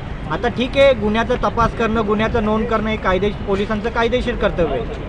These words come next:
परंतु सहा महिने आधी एखादी व्यक्ती सहा महिने आधीची एखादी तथाकथित घटना सांगते आणि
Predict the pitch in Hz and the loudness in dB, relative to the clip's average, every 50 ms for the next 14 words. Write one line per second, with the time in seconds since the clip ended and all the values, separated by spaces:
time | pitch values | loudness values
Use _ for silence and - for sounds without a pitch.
0 | - - - - - - - - - - - - - - - - - 196 214 247 | -8 -8 -8 -8 -8 -8 -6 -6 -8 -8 -8 -8 -8 -8 -8 0 2 4 4 4
1 | 262 240 - 285 294 302 320 330 339 - - - - - - - - - 220 220 | 2 2 -2 0 2 2 2 2 0 -2 -6 -8 -8 -8 -6 -6 2 4 6 6
2 | 262 302 302 285 277 277 277 285 302 285 247 247 208 277 294 277 262 - - 269 | 8 6 6 4 2 2 2 4 4 6 6 4 4 2 0 0 0 2 2 2
3 | 254 285 302 277 269 254 - - 220 - - 294 302 - - 220 226 262 285 277 | 2 2 2 2 2 0 0 -4 -6 -6 -4 -4 -4 0 4 6 6 6 6 4
4 | 277 277 277 294 294 - - 214 277 262 - 302 285 254 262 269 254 285 - 262 | 0 2 2 2 4 4 4 2 0 -2 -2 -2 -2 0 2 0 0 0 0 0
5 | 254 - 277 285 269 269 240 - 247 226 202 202 180 - 233 285 294 233 240 214 | 0 2 2 2 2 0 -2 -2 -4 0 0 0 0 4 4 4 4 4 2 0
6 | 196 165 180 156 131 - - - - - - - - - - - - - - - | 2 0 0 0 0 -2 -6 -6 -6 -6 -6 -6 -8 -8 -8 -8 -6 -6 -6 -4
7 | - - - - - - - - - - 190 226 269 294 311 311 330 | -6 -6 -6 -6 -6 -6 -6 -4 2 4 4 4 4 2 2 2 2